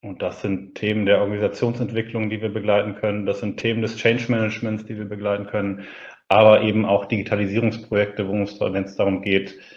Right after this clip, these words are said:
neue Geschäfte in die alte Organisation digital zu tragen und dass sie da umgesetzt werden kann. Ja, ich kann vielleicht noch,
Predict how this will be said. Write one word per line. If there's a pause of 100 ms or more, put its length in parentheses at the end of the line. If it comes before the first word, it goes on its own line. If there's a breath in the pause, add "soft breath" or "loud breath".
(220 loud breath)
neue
Geschäfte (480)
in
die
alte
Organisation (160)
digital
zu
tragen
und
dass
sie
da
umgesetzt
werden
kann. (640)
Ja,
ich
kann
vielleicht
noch,